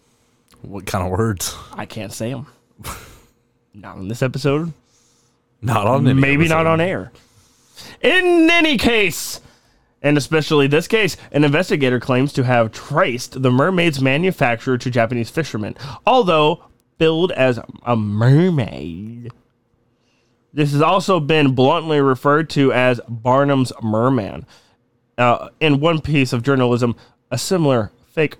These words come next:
Speaker 2: mermaid at the Suriname Museum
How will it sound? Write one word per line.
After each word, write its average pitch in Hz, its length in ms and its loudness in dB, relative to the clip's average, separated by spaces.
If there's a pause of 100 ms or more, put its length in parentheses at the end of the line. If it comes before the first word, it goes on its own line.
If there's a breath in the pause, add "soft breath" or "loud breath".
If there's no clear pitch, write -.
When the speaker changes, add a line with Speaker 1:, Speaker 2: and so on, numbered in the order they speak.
Speaker 2:
mermaid 117 600 0
at 117 220 -2
the 117 400 0 (360)
Suriname 123 760 0
Museum 113 720 -2